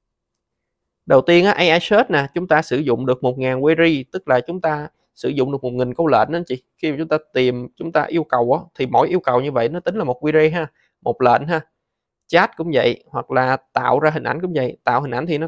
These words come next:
tạo được một trăm hình ảnh ha. Đấy, chat thì năm trăm query ha anh chị. Ví dụ chúng ta có thể sử dụng được G P T bốn O này, hoặc là Gemini, hoặc là Grok nè, hoặc là Mistral, Weavent ha.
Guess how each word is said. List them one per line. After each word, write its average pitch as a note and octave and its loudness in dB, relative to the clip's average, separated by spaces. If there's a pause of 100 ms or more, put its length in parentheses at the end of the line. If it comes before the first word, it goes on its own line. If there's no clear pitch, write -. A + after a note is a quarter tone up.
tạo C3+ -2
được C3+ -4
một C3 -10
trăm D3+ 0
hình C3 -8
ảnh C3+ -6
ha. F3+ -6 (280)
Đấy, D#3+ -6 (360)
chat D#3+ 2
thì C3+ -4
năm C3+ -4
trăm D3+ 0
query D3+ 0
ha E3+ -6
anh E3+ -6
chị. C#3 -6 (420)
Ví D#3+ 0
dụ C3 0
chúng E3 -2
ta D3 2
có D#3+ -6
thể C#3 2
sử C#3+ -4
dụng B2+ 0
được B2+ 0
G D3 0
P D3+ 2
T C#3+ -2
bốn D#3 2
O D3 6
này, B2+ -2
hoặc C3 -8
là D3+ -14 (100)
Gemini, D3 0
hoặc A2+ -6
là B2 -4 (100)
Grok D#3+ 2
nè, C3 -4 (160)
hoặc B2 -16
là C3 -2 (460)
Mistral, C3 4 (440)
Weavent D3 2
ha. D3+ 0